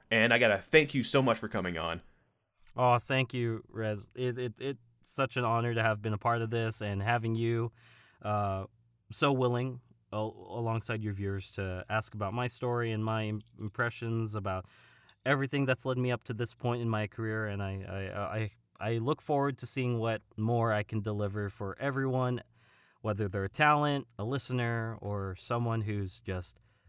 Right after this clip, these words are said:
Speaker 2: absolutely obsessed with your show.
Speaker 1: <laughs> No, I, I love having people, like, 'cause,
Speaker 2: Mm-hmm.
Speaker 1: again, with your, with your very diverse, long resume, I'm like, "I need to talk to this guy about everything," and we didn't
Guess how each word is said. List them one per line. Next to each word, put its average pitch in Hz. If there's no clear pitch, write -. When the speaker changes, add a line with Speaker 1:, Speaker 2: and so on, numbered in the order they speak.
Speaker 2:
absolutely 120
obsessed 98
with 92
your 92
show. 69
Speaker 1:
<laughs> -
No, 123
I, 117
I 151
love 170
having 143
people, 113
like, 98
'cause, 139
Speaker 2:
Mm-hmm. 139
Speaker 1:
again, 113
with 160
your, 233
with 143
your 175
very 113
diverse, 113
long 110
resume, 101
I'm 113
like, 113
"I 202
need 226
to 147
talk 127
to 117
this 110
guy 104
about 92
everything," 95
and 110
we 151
didn't 170